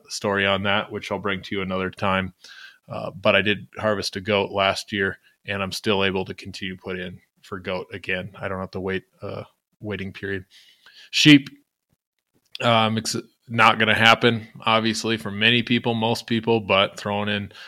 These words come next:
for that. Moose, throwing in for that.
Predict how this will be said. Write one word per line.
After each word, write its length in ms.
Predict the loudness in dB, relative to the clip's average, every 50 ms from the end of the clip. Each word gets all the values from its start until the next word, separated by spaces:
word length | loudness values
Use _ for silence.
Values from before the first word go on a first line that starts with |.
| -20 _ _
for 80 | 0
that. 400 | 6 8 10 10 10 8 6 2
Moose, 540 | 0 4 6 8 8 8 6 4 0 -2 -6 -10 _ _ _ _ _
throwing 240 | -6 -4 -2 -2 -2
in 120 | -4 -4
for 160 | -4 -2 2
that. 400 | 6 8 10 10 8 6 4 -2